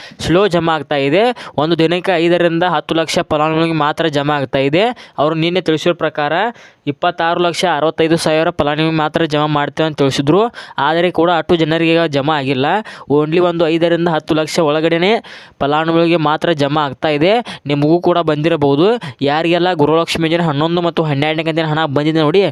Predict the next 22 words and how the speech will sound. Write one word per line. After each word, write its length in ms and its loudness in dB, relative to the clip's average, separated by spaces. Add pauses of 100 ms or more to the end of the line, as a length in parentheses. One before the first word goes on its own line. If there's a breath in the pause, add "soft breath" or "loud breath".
(300 loud breath)
ವಿಡಿಯೋಗೆ 320 2
ಲೈಕ್ 260 0
ಮಾಡಿಬಿಟ್ಟು 400 0
ಕಾಮೆಂಟ್ 340 -2
ಮುಖಾಂತರ 400 -2
ತಿಳಿಸಿ. 460 2 (380 loud breath)
ಏಕೆಂದರೆ 340 2
ನನ್ನ 280 -2
ವಿಡಿಯೋ 180 4
ನೋಡುವ 320 0
ಫಲಾನುಭವಿಗಳಿಗೆ 760 0 (560 loud breath)
ಅವರು 220 2 (160)
ಒಟ್ಟಲ್ಲಿ 520 2
ಗೃಹಲಕ್ಷ್ಮಿ 560 0
ಯೋಜನೆ 140 0
ಹಣ 180 0
ಜಮಾ 280 0
ಆಗ್ತದೆ 240 -2
ಅಂತ 260 -4 (180 loud breath)
ಅವರು 200 2
ಸ್ವಲ್ಪ 240 -2
ತಿಳ್ಕೊತಾರೆ. 800 0